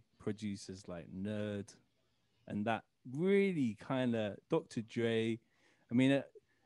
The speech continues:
everybody's sort of, like, kinda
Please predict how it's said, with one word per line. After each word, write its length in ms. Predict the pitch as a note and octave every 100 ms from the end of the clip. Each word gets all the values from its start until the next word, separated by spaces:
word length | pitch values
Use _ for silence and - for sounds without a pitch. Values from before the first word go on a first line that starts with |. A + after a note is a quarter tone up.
| -
everybody's 720 | F#3 G#3+ G#3 E3 D3 C3 C3
sort 220 | - C3+
of, 180 | A#2 A#2
like, 500 | A#2+ A2+ F2 - - _ _ _ _ _ _ _ _ _ _ _ _ _ _ _ _ _ _ _ -
kinda 460 | B2+ B2 A2+ G#2